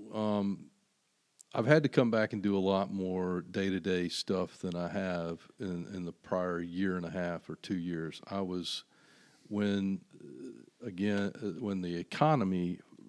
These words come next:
for the golf business went south, um, Sigma had to adapt, and we did so by focusing our attention into the lawn care industry.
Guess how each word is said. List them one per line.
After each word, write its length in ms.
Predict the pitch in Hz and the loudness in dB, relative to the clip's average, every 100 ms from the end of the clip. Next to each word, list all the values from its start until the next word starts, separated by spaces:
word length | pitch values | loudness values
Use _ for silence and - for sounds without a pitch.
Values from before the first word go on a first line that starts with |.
| 123 | -16
for 500 | - 113 98 90 90 82 | -8 -2 0 2 0 -2
the 100 | 92 | -2
golf 480 | 98 101 95 - - | 2 4 4 0 -8
business 500 | 101 95 - 85 - - | -4 -4 -4 -6 -8 -10
went 300 | 123 98 92 - _ - | -6 -4 -4 -10 _ -6
south, 640 | - 117 98 90 - - _ _ _ _ _ _ _ | 0 2 2 0 -4 -12 _ _ _ _ _ _ _
um, 540 | - 98 90 87 87 - - - - - - - | -4 0 0 -2 -4 -8 -16 -20 -16 -14 -12 -6
Sigma 420 | - 135 123 107 | 4 6 6 4
had 200 | 107 98 | 2 0
to 120 | 107 92 | 2 0
adapt, 600 | 82 92 87 85 - - _ _ - | 0 2 2 0 -4 -16 _ _ -8
and 420 | 90 87 87 87 | -6 -4 -6 -6
we 160 | 90 90 | -6 -2
did 280 | 107 107 | 2 2
so 300 | - 107 92 | 2 2 2
by 480 | 82 90 92 90 87 90 - _ _ - | 2 2 2 0 -2 -6 -10 _ _ -4
focusing 460 | - 107 101 - 95 | 0 0 -2 -4 -2
our 100 | 87 | -2
attention 460 | - 98 - 92 | -2 -2 -2 -4
into 460 | 90 92 98 92 87 | -4 -4 -2 -2 -2
the 120 | 90 | -6
lawn 300 | 87 95 90 | -4 -2 -4
care 460 | - 101 92 87 87 - | -4 -2 0 -2 -4 -8
industry. 580 | 92 82 - 87 87 | -6 -6 -8 -6 -6